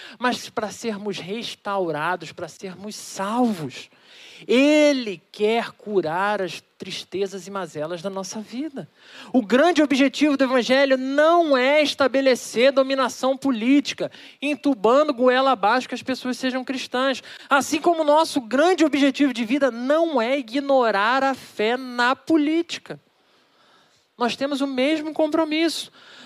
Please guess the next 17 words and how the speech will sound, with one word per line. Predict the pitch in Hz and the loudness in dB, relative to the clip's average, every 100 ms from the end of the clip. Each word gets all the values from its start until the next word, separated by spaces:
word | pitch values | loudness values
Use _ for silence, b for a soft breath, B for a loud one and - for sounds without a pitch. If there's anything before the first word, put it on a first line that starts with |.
| B _ - | B _ 4
Porém, | 311 285 311 311 | 6 6 4 2
o | |
nosso | 285 277 294 311 294 302 | 2 4 6 6 2 0
objetivo | 285 269 269 - 208 240 220 | 0 0 -2 -2 -4 -4 -2
também | 254 233 240 | -2 -2 -2
não | 262 226 | -2 -2
é | 190 214 | -2 -2
meramente | 214 214 196 175 190 | -4 -4 -4 -8 -8
sair | - 214 185 185 | -10 -8 -6 -6
por | 208 | -4
aí | 202 180 196 | -2 -4 -4
denunciando | 214 208 214 - 240 196 196 | -4 -4 -8 -10 -6 -4 -6
pecadores | - 214 247 226 202 214 214 | -6 -4 -4 2 2 2 -2
e | |
pecadores | 247 247 294 277 262 262 | -8 -6 -4 0 -2 -2
nas | 330 330 | -6 -2
ruas. | 349 381 370 - | 2 2 2 -4